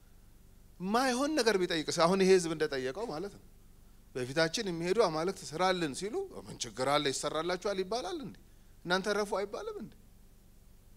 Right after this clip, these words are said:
ስለዚህ he's not a good leader። ምን አረገ? ቁጥር ሁለት ላይ «አሮንም በሚስቶቻችሁ በወንዶችና በሴቶች ልጆቻችሁም ጆሮ ያሉትን የወርቅ ቀለበቶች ሰብራችሁ አምጡልኝ።» ምን ሊያረግ?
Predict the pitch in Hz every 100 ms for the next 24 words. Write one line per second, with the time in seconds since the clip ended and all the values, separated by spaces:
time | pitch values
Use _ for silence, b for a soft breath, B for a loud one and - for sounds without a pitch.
0 | - - - - - 127 135 175 185 302
1 | 226 320 339 381 359 - - - - -
2 | - - - - - - - - - -
3 | - - b b b b b b b b
4 | b - - - 160 190 175 151 139 143
5 | 135 131 120 113 107 156 190 208 226 196
6 | 180 208 - 214 220 214 214 - 254 180
7 | 185 196 190 196 190 175 175 185 175 160
8 | - 170 160 175 165 156 165 151 147 156
9 | 190 - - B B B B - 156 208
10 | 208 196 180 170 180 190 165 151 143 139
11 | 123 120 107 95 87 - 196 285 302 302
12 | 262 202